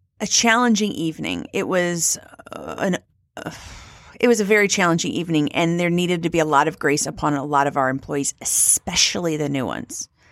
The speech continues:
Um, and so myself and a couple of the other managers agreed that we would allow some grace and try something different and see if that didn't help this employee succeed and be who we thought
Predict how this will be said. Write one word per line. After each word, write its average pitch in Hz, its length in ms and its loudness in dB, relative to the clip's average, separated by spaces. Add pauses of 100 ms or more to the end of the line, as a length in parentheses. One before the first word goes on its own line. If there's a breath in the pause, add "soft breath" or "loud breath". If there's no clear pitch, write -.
(640 soft breath)
Um, 160 400 4 (200)
and 190 120 2
so 190 540 2 (580)
myself 196 640 2
and 185 140 0
a 175 40 -4
couple 175 240 -4
of 170 80 0
the 165 80 2
other 160 120 0
managers 156 500 2
agreed 143 480 -4
that - 220 -4
we 156 220 -2
would 143 260 -2 (180)
allow 143 300 2
some 143 240 0
grace 220 500 4 (500 soft breath)
and 156 640 2
try 151 280 0
something 147 360 -2
different 233 600 2 (460 soft breath)
and 170 300 4
see 208 280 -2
if - 200 -2
that 175 240 4
didn't 180 260 0
help 160 340 0
this 160 180 0
employee 151 500 2
succeed - 480 -4 (560)
and 175 140 0
be 175 160 4
who 160 260 -2
we 170 120 4
thought 147 360 4